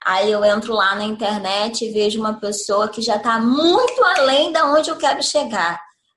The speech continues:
Aí eu fico, "Poxa, que preguiça, ah, mas ela já tem dinheiro, ah, mas ela já tem isso, ah, mas ela já tem filho, ah, mas ela já tem marido, mas ela é isso, mas ela aquilo." Aí a gente fica se comparando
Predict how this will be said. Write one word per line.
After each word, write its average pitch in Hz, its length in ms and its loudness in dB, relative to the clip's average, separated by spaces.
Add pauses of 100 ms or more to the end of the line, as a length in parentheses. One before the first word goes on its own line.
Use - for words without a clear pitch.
(160)
Aí 214 160 0
eu 220 100 0
fico, 220 460 -8 (160)
"Poxa, 226 480 -14 (1500)
que - 100 -20 (120)
preguiça, 220 680 -10
ah, - 40 -8
mas 226 220 -6
ela 233 240 -2
já 269 120 -4
tem 262 220 -4
dinheiro, 220 540 -4
ah, 208 140 -2
mas 226 260 -4
ela 220 200 -4
já 262 160 -4
tem 247 320 -2
isso, 226 160 -4
ah, 233 80 0
mas 226 240 -4
ela 220 200 -2
já 302 140 -6
tem 262 280 -6
filho, 247 260 -4
ah, 233 140 0
mas 214 220 -4
ela 226 180 -4
já 285 160 -4
tem 269 160 -4
marido, 226 500 -2
mas 208 220 -4
ela 226 220 0
é 247 80 0
isso, 233 280 -6
mas 214 220 -6
ela 226 140 0
aquilo." 277 240 -2 (500)
Aí 277 140 4
a 349 40 0
gente 339 220 -4
fica 311 220 -4
se - 180 -10
comparando 254 1120 0